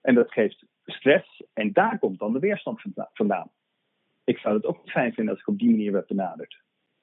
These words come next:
Dus dat, dat ik eigenlijk al in een hoekje word gezet aan de hand van een van de diagnose. En dat vanuit dat hoekje, dat ik dan de helpende hand moet aannemen.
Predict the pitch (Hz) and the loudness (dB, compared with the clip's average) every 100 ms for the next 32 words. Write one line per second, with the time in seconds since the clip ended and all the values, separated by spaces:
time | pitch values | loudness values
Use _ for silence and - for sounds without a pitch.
0 | _ - 113 117 127 123 135 139 - 131 | _ 0 2 4 4 4 2 2 4 2
1 | - 123 113 160 - 131 117 - 110 - | 2 -2 0 -2 -2 -2 -2 -2 -4 -4
2 | - _ _ _ _ _ _ - 113 113 | -6 _ _ _ _ _ _ -2 2 2
3 | 120 120 117 113 107 104 107 110 - 131 | 2 0 -2 0 2 2 2 2 4 4
4 | 147 107 113 - 123 117 - 123 123 127 | 4 4 0 2 2 2 2 2 4 4
5 | - _ - - - - 120 - 196 - | 0 _ -20 -20 -20 0 2 6 4 6
6 | 123 120 131 123 135 131 127 131 131 131 | 2 2 2 2 2 2 2 0 -2 -4
7 | 180 143 104 107 101 90 80 | -4 -4 -4 -4 -4 -8 -14